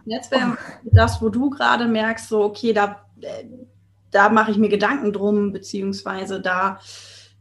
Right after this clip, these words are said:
Speaker 1: will ich wachsen oder hab jemand angeholfen." Also was ist so grad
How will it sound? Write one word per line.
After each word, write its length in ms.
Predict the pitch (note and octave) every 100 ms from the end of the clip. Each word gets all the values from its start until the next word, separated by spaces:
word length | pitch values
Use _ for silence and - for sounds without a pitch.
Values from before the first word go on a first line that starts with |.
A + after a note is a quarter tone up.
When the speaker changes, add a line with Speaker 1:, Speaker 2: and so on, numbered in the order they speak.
| _ _ _
Speaker 1:
will 340 | - F#3 F#3+ G#3
ich 160 | G#3 F#3+
wachsen 500 | A3+ - A3 G#3+ G#3
oder 640 | F3 F3 F3 F3 F3 - - -
hab 200 | - G3+
jemand 240 | G3 G3
angeholfen." 400 | F#3+ G#3 G3 G3
Also 160 | G3 G3
was 160 | A3+ C4
ist 120 | -
so 120 | A#3+
grad 320 | A3 G#3+ G#3